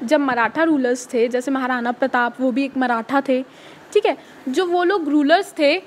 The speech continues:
तो उन rulers ने भी बहुत ज़्यादा war किया, बहुत ज़्यादा rule किया। कैसे किया?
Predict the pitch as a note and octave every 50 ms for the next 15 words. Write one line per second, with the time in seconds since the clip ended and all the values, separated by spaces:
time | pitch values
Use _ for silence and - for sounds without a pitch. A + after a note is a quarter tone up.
0 | - - - - - - - - - - G#4 G#4+ - - - - F#4+ A4 A4 G#4
1 | F4+ F4 F4+ E4+ D4 E4 F4+ G4+ G4 - - - D#4+ D#4+ D#4+ D#4+ D#4 F4 F#4+ F4
2 | D4 D4 D4 C#4+ D#4+ E4 C4+ C4+ D#4 D4 C4+ C#4 D#4+ F4+ G#4 G#4+ - - - -
3 | - - - - C#4 B3+ C4+ D#4 D#4+ E4 E4 D#4+ - D4+ D#4 D4 C#4 D4 D#4+ D#4+
4 | D#4 - - C#4 B3+ D#4+ D#4 D#4+ C4 C4+ D4+ C#4+ B3+ D4+ D#4 E4 D#4 - - -
5 | - - - - - - - - - - D4+ F4 E4+ E4+ F4 E4 - F4 C#4+ C#4+
6 | C4 C4+ E4+ F#4 - - - - - - - F#4+ D#4+ D#4+ - - F#4+ F#4 - -
7 | D#4 D4+ C#4 D#4 F4+ G4